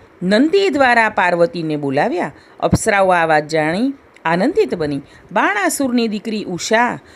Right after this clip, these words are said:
અને મંત્રીની દીકરી ચિત્રલેખા બંને યોગ શક્તિથી પાર્વતીનું રૂપ લેવા કટિબદ્ધ બન્યા. દેવી પાર્વતીને આ ચેષ્ટાનો ખ્યાલ આવતા તેઓ ઉષાને કહેવા લાગ્યા,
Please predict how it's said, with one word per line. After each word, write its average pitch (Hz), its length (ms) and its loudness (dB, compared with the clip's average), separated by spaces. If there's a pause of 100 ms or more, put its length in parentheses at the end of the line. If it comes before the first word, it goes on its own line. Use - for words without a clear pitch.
(220)
અને 359 300 2
મંત્રીની 214 540 0
દીકરી 247 480 -6 (300)
ચિત્રલેખા 311 800 0 (360)
બંને 381 400 0
યોગ 277 300 0
શક્તિથી 202 840 -6 (300)
પાર્વતીનું 302 760 0
રૂપ 254 180 -4
લેવા 196 280 2
કટિબદ્ધ 170 500 -4
બન્યા. 160 500 -4 (320)
દેવી 233 320 -8
પાર્વતીને 180 840 -8 (300)
આ 220 180 -2
ચેષ્ટાનો 381 720 -2
ખ્યાલ 247 320 2
આવતા 180 500 2 (360)
તેઓ 302 280 4
ઉષાને 214 500 0
કહેવા 170 340 0
લાગ્યા, 160 540 0